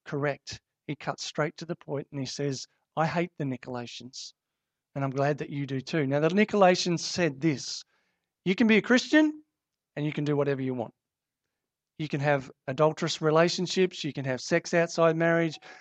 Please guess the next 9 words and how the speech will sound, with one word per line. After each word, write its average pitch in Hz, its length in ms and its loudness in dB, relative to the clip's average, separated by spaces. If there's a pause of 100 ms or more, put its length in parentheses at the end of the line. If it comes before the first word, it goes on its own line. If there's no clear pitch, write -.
(120)
you 196 160 2
can 202 160 4
do 196 280 6
anything 180 400 2
you 160 120 2
want," 170 180 4
because 185 420 2 (380)
Christianity, 208 840 4
eh, 170 200 -2